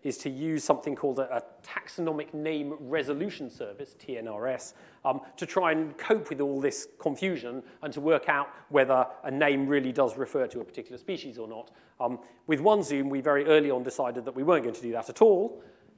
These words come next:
Uh, we got rid of <laughs> taxonomic name resolution services, um, and I'll show you how we, how we did it. Um, we rely on a project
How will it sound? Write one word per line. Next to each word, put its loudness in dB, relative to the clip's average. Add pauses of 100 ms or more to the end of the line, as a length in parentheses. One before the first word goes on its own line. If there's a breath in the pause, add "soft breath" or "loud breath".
(120)
Uh, -8 (220)
we -4
got -2
rid 2
of -4 (180 loud breath)
<laughs> -20
taxonomic 0
name 2
resolution -2
services, 0 (320 loud breath)
um, -4 (260 loud breath)
and -6
I'll -2
show 2
you 0
how 4
we, -2
how 2
we -6 (240)
did 2
it. -6 (280 loud breath)
Um, 0 (200 loud breath)
we 0
rely 0
on -2
a -6
project -2